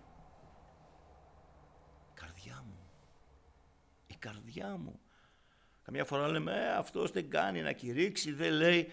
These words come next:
Κάτι θα πει όμως, αδελφοί. Θα περάσει κάποια μηνύματα το Πνεύμα το Άγιο. Η καρδιά μου είναι ανοιχτή να μπουνε τα μηνύματα αυτά μέσα στην καρδιά μου.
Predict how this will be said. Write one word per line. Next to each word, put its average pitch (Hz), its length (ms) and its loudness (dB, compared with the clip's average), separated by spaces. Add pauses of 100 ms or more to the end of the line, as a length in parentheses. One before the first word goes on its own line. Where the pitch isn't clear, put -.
(420)
Κάτι 262 360 12
θα 208 220 10
πει 202 160 10
όμως, 170 380 10
αδελφοί. 98 500 -14 (2500)
Θα 160 140 -4
περάσει 233 480 12
κάποια 220 340 12
μηνύματα 190 480 10
το 160 120 4
Πνεύμα 147 460 8
το 139 160 10
Άγιο. 107 540 8 (480)
Η 147 160 6
καρδιά 170 640 12
μου 214 160 10
είναι 180 420 12
ανοιχτή 180 800 12 (140)
να 170 280 10
μπουνε 214 400 8
τα 190 140 12
μηνύματα 196 560 10
αυτά 208 300 10
μέσα 233 440 8
στην 202 160 -6
καρδιά 226 440 4
μου. 254 360 6